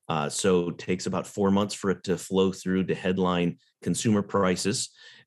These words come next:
Uh, and you see that with the C P I number in the orange line there. But, but the good news is that, uh, as of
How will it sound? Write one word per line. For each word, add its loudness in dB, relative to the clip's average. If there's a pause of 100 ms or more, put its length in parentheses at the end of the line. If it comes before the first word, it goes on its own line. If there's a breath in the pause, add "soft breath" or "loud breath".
Uh, 0
and 0
you 2
see 0
that -2
with -4
the -12
C -6
P -6
I 2
number 0
in 0
the 0
orange 0
line -2
there. 0 (320 loud breath)
But, -2
but 0
the 0
good 2
news 2
is 2 (180 soft breath)
that, 0
uh, 2 (120)
as 0
of 4